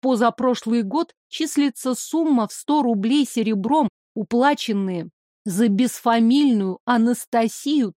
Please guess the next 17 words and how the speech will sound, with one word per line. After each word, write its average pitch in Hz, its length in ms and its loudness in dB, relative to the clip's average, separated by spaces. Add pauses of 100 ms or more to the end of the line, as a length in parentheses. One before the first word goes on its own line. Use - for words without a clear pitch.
трёх 269 360 0
лет 254 280 0 (100)
от 254 280 -2
роду. 165 280 -6 (240)
Без 208 260 -2
помощи 202 520 2
Алима, 208 540 2 (140)
насевшего 220 840 0
на 226 160 2
управляющего 214 920 0
поместья, 208 640 -2
мы 269 220 2
бы 190 340 0
не 226 160 4
раздобыли 214 600 0
эти 190 200 -4
сведения. 185 640 -6